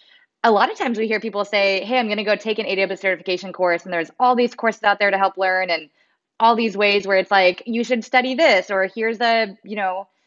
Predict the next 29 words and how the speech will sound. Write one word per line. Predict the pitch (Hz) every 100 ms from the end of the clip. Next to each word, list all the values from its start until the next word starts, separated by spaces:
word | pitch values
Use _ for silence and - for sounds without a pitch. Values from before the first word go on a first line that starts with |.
| _ -
a, | 214 208 214 196 - _ _ _ _ _ _ -
a | 214 208
reading | 190 208 294 262 208
guide," | 196 156 151 147 156
or, | 170
"Here's | 202 214 226
a |
test | 233 277 269 269
guide," | 202 175 160 156
or, | 165
"Here's | 170 190 196 190
a | 202 196 185 _ _ -
twelve-hour | - 214 220 208 214 208 208 208 208 202 190
course | - 240 220
that | -
you | 226
can | 220
take." | 240 240 175 - _ - - -
I'm | 247 233
curious | 262 294 302
if | 240
you | 233 226 220 214
have | 208 202
any | 202 190
tips | 185 202 202
or | 196
advice, | 170 175 180 - -
A, | 262 269
just | 190 185